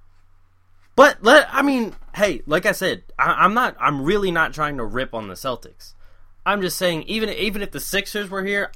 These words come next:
I would probably give them, I'd probably say it's a sweep. Maybe one game. Even though the Sixers, I think, match up better with the Cavs,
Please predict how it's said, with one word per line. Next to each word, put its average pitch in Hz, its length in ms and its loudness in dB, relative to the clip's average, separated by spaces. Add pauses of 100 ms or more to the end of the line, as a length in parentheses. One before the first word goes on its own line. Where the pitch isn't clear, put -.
I 139 200 4
would 151 480 -2 (1500)
probably 139 460 2
give 131 280 -2
them, 120 500 -2 (1120)
I'd 233 180 2
probably 208 260 6
say 151 160 -2
it's - 100 -8
a 104 40 -12
sweep. 147 400 -6 (300)
Maybe 139 460 -2
one 87 320 -12
game. - 440 -12 (360)
Even 185 280 2
though 175 140 6
the 147 100 2
Sixers, 165 720 -2
I 190 160 -2
think, 151 320 -4
match 143 420 -2
up 107 300 -2
better 151 320 0
with 110 220 -2
the 101 80 -4
Cavs, - 460 -12